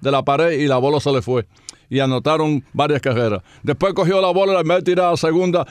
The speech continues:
tiró para tercera y el hombre de primera bateador le llevó a segunda. Y otra de las cosas, el pitcher Laster, señores, cuando usted vino Longoria, que es el escopetero de ellos, no le podía dar ni fao.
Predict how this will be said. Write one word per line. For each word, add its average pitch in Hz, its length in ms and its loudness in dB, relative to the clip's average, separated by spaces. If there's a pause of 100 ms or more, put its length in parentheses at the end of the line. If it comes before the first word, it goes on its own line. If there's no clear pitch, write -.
tiró 165 240 2
para 170 140 0
tercera 180 380 0
y 170 40 2
el 151 140 2
hombre 165 240 0
de 151 80 0
primera 147 480 0
bateador 139 420 0
le 135 60 2
llevó 123 180 2
a 120 40 -2
segunda. 143 480 -2 (340)
Y 131 80 2
otra 196 240 2
de 190 40 0
las 185 140 0
cosas, 135 400 -2 (380)
el 135 180 -2
pitcher 185 420 0
Laster, 185 440 -2 (440)
señores, 139 520 0
cuando 120 240 -2
usted 127 180 -8
vino 165 500 0
Longoria, 131 640 0
que 135 80 -4
es 135 80 0
el 147 120 0
escopetero 147 680 0
de 160 120 2
ellos, 135 160 2
no 151 180 0
le 165 80 0
podía 160 380 2
dar 160 100 2
ni 139 180 0
fao. 123 420 0